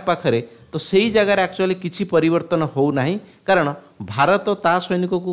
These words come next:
କେବେ ବି ପଛକୁ ଆଣୁନି, କି ଚାଇନା ବି ତା ସୈନିକକୁ କେବେ ବି ପଛକୁ ଆଣୁନି. ଡିଟେଲ୍ସ କଥା ହବା. ଆପଣ ନ୍ୟୁଜ୍ ଦେଖିପାରୁଥିବେ, ନ୍ୟୁଜ୍ ଏଇଟିନ୍ର ଆର୍ଟିକଲ ମୁଁ କଟ୍ ପିସ୍ ରଖିଛି ଏଠି. "Long howl at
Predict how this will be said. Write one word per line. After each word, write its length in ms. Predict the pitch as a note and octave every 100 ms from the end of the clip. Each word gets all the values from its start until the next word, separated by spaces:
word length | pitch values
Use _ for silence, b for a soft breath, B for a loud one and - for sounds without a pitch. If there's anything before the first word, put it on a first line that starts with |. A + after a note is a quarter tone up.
| F3
କେବେ 220 | C#3+ E3 F3
ବି 60 | E3
ପଛକୁ 280 | E3 F#3 F3+
ଆଣୁନି, 240 | F#3 G3+ A3 B B
କି 60 | E3+
ଚାଇନା 380 | F3 D#3 E3 D#3+
ବି 80 |
ତା 160 | D#3+ C#3+
ସୈନିକକୁ 480 | C3+ C3 B2+ C3 B2+ C#3+
କେବେ 200 | A2+ A#2+
ବି 60 | B2
ପଛକୁ 280 | A2 - F#2
ଆଣୁନି. 180 | D#2+ - - _ b b
ଡିଟେଲ୍ସ 320 | C#3+ G#3 G3+
କଥା 220 | F#3 F#3+ F#3+
ହବା. 160 | F#3+ G3+ - B B -
ଆପଣ 140 | D#3+
ନ୍ୟୁଜ୍ 220 | D#3+ F#3+ F#3
ଦେଖିପାରୁଥିବେ, 540 | F3 F3 F3 F3+ F#3 C#3+
ନ୍ୟୁଜ୍ 200 | E3+ F3 -
ଏଇଟିନ୍ର 380 | D3 D3 F3+ E3+
ଆର୍ଟିକଲ 320 | D3 D#3 E3 E3+ - _ -
ମୁଁ 120 | C3+ C#3
କଟ୍ 160 | C3+ E3
ପିସ୍ 200 | D#3+ D3+
ରଖିଛି 260 | C3 A#2
ଏଠି. 180 | A2+ F3 G#3+ b b b b
"Long 260 | C3 F#3 G#3 D3
howl 220 | D3+ F#3+ G3
at 60 | D3+